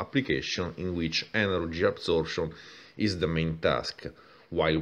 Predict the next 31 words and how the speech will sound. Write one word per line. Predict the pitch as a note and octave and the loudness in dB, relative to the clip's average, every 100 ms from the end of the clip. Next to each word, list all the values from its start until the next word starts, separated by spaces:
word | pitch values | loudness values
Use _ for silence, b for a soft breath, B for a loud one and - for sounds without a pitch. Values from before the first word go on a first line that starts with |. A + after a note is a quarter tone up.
| G2 | 6
when | A2 F2+ | 6 4
the | D#2 - | 0 -2
control | F2+ - G#2+ F#2+ | -2 4 6 6
of | D#2+ | 4
morphology | E2+ E2 - A2 E2+ C#2+ C#2 C#2 | 0 0 6 6 6 2 -4 -2
as | C#2+ E2 | -2 4
well | F#2 G2+ - | 6 6 4
as | E2 D#2+ | 2 0
functional | - G#2+ G2 F#2 E2 | 0 0 2 0 -2
properties, | D#2+ G#2+ F2 D#2+ D#2 E2+ C#2+ | 4 6 6 4 -2 -6 -6
noise, | C2+ D#2 E2 D#2 | -4 0 0 -2
vibration, | D2 D2 D#2+ F2 E2 - C2 C2+ C2 B B B B B - | -2 0 2 2 0 -4 -6 -6 -10 B B B B B -10
absorption, | D2 - G#2 F#2 F2+ - C3 C3+ D3 | -8 6 10 10 8 4 4 4 0
related | G#2+ G2+ G2 G2+ F2+ | 2 6 6 4 2
to | |
the | E2 | 0
interconnected | E2+ E2 - F2+ G2 E2+ E2+ - | 0 0 -2 2 2 2 -2 6
porosity | A#2 F#2 F#2 E2 | 8 8 6 4
are | F2 - | 2 2
fundamental, | F2+ F#2+ G#2 C#2 B1 D#2 G2 G2 - - _ - | 0 2 2 2 -2 0 2 2 -2 -16 _ -2
S | G2 - A2 | -2 0 -2
D | |
P | A2 B2 | 0 -2
foams | - D#2+ D2+ D#2 | 2 2 2 -2
are | - D#2 - | -2 -4 -4
to | D2+ | -6
be | - - | -6 -8
preferred. | - - A1 G1+ - - _ _ _ - - _ _ _ _ _ _ _ _ _ _ _ _ _ _ _ - _ _ _ _ _ _ _ - - - _ _ - - _ - _ _ - | -8 -2 -2 -2 -6 -16 _ _ _ -18 -18 _ _ _ _ _ _ _ _ _ _ _ _ _ _ _ -20 _ _ _ _ _ _ _ -20 -20 -20 _ _ -20 -20 _ -20 _ _ -8
In | F#2+ | -2
the | F#2+ | 0
slide, | G2 A2 A2+ A2+ A#2 A#2 | 4 6 8 10 8 6